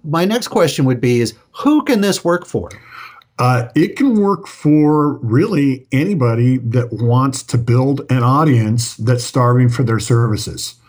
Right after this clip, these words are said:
Speaker 2: So, uh, you know, I, I'm working in the real estate industry with realtors and mortgage brokers. I work in the energy industry. I've got, uh, people in the medical industry.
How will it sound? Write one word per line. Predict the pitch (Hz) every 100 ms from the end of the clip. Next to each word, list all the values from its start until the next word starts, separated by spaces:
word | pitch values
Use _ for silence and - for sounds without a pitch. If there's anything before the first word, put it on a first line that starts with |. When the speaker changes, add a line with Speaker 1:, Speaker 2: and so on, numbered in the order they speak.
| _ - - -
Speaker 2:
So, | - 139 127 127 123 120 - -
uh, | 117 117 113 110 120 _ _ -
you | 131
know, | 120 -
I, | 131 123 -
I'm | 117 143 135
working | 135 123 139 131 127
in | 120 120 120 117 113 107
the |
real | 107 123 135
estate | 127 135 123
industry | 123 120 - 123
with | 120 107
realtors | 107 127 127 120 120 113 110
and | 101 92
mortgage | 101 117 131 143
brokers. | 147 143 135 151 139
I | 117 107
work | 104 107 107 -
in | 110 101 101
the | 101 98 95 92 - - - -
energy | 127 151 131 143
industry. | 143 139 - 139 139 135
I've | 127 110 104 104
got, | 104 101 101 - -
uh, | 101 101
people | - 120 117 101
in |
the | 92
medical | 92 131 147 147 139
industry. | 131 127 120 - 123 123 123 117